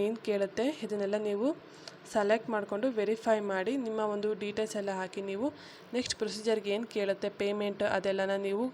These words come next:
ಕೊಡ್ತಾ ಹೋದರೆ ನಿಮ್ಮ ಒಂದು ಆಲ್ ಡೀಟೇಲ್ಸು ಈ ಒಂದು ಡ್ಯಾಶ್‌ಬೋರ್ಡಲ್ಲೇ ನಿಮಗೆ ಸಿಗ್ತಾ ಹೋಗುತ್ತೆ. ನಿಮ್ಮ ಒಂದು ಈ ಲಾಗಿನ್ನಲ್ಲೇನ ಅವಾಗ ನಿಮ್ಗೆ ಎಷ್ಟು ಕ್ಯಾಲ್ಕುಲೇಟ್ ಆಗಿದೆ ಈ ಒಂದು ಡ್ಯಾಶ್‌ಬೋರ್ಡ್ ಮುಖಾಂತರ ನಿಮಗೆ ಅಮೌಂಟ್ ಎಷ್ಟು ಬರುತ್ತೆ ಏನು ಅನ್ನೋದೆಲ್ಲ ನಿಮಗೆ ಇಲ್ಲೇ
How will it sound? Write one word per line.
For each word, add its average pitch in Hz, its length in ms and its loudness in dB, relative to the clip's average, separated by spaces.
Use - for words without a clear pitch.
ಕೊಡ್ತಾ 208 280 4
ಹೋದರೆ 202 240 2
ನಿಮ್ಮ 226 140 0
ಒಂದು 233 120 2
ಆಲ್ 220 260 4
ಡೀಟೇಲ್ಸು 226 460 0
ಈ - 20 -2
ಒಂದು 220 140 -2
ಡ್ಯಾಶ್‌ಬೋರ್ಡಲ್ಲೇ 220 760 6
ನಿಮಗೆ 214 320 2
ಸಿಗ್ತಾ 226 260 -2
ಹೋಗುತ್ತೆ. 196 440 -2
ನಿಮ್ಮ 202 120 -4
ಒಂದು 202 140 -2
ಈ - 20 0
ಲಾಗಿನ್ನಲ್ಲೇನ 190 640 0
ಅವಾಗ 233 160 0
ನಿಮ್ಗೆ 233 220 -2
ಎಷ್ಟು 269 220 0
ಕ್ಯಾಲ್ಕುಲೇಟ್ 220 480 2
ಆಗಿದೆ 202 260 0
ಈ 240 120 0
ಒಂದು 226 220 -2
ಡ್ಯಾಶ್‌ಬೋರ್ಡ್ 220 560 0
ಮುಖಾಂತರ 214 340 -4
ನಿಮಗೆ 208 220 -4
ಅಮೌಂಟ್ 240 360 0
ಎಷ್ಟು - 220 -6
ಬರುತ್ತೆ 202 340 0
ಏನು 208 160 -2
ಅನ್ನೋದೆಲ್ಲ 202 420 0
ನಿಮಗೆ 214 240 0
ಇಲ್ಲೇ 254 180 8